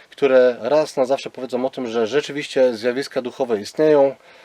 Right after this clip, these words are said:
e, potęga wyobraźni, która jest takim potężnym obszarem, dlatego żeby mogły te zjawiska duchowe występować, że faktycznie to jest, em,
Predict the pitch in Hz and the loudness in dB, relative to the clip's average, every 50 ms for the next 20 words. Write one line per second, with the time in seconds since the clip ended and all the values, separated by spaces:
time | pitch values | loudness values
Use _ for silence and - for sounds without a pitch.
0 | - - - - _ - 110 110 - - 107 - 156 151 147 127 135 127 117 123 | -20 -20 -20 -12 _ -4 -4 -2 -2 -2 0 2 2 2 4 4 2 2 2 2
1 | 120 117 110 123 139 147 147 131 135 123 - - 131 117 117 110 - - 117 123 | 0 0 2 2 2 2 2 2 0 -2 -2 -2 -2 0 0 -2 -4 -6 -10 -10
2 | 117 110 - - 139 135 117 120 123 117 107 - - 143 143 139 135 123 110 117 | -10 -8 -2 2 2 2 2 2 0 0 0 0 0 2 2 4 2 2 0 -4
3 | 120 - 139 127 127 117 120 113 113 113 113 113 107 _ - - - - _ _ | -6 -6 -6 -6 -4 -6 -6 -4 -2 -2 -2 -2 -4 _ -16 -20 -20 -20 _ _
4 | _ - 135 170 180 180 170 - 156 151 156 147 143 - - 143 139 - 156 139 | _ 2 2 4 4 2 0 0 0 0 0 0 0 -2 -4 -6 -2 -2 -2 -2
5 | 135 135 - - 135 - 143 139 143 143 135 - - 123 113 107 123 127 - 131 | -2 -4 -4 -6 -4 -4 -2 0 0 0 0 -2 -6 -8 -8 -6 -8 -6 -6 -6
6 | 123 - - - - - 135 - - 131 127 127 120 - - - 113 107 110 113 | -8 -8 -10 -12 -8 -8 -8 -4 -2 -2 -2 -2 -4 -6 -10 -8 -6 -4 -2 -2
7 | 110 110 113 110 113 110 | -2 -4 -6 -8 -10 -12